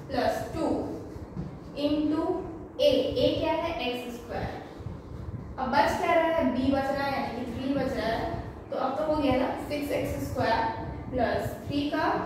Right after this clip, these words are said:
स्क्वायर, वो आपका नाइन हो जाएगा, और माइनस एक्स स्क्वायर जो साइड में, उसको as it is रख देते हैं। Now नेक्स्ट,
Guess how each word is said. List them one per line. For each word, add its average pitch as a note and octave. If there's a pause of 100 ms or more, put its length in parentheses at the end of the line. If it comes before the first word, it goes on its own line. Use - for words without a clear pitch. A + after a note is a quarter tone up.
(840)
स्क्वायर, B3+
वो B3+
आपका B3
नाइन A#3+
हो C4+
जाएगा, B3
और B3+
माइनस A#3
एक्स C4
स्क्वायर B3+
जो B3+
साइड A3
में, C4+
उसको C#4
as A3
it -
is B3
रख -
देते -
हैं। - (760)
Now D4 (120)
नेक्स्ट, C#4+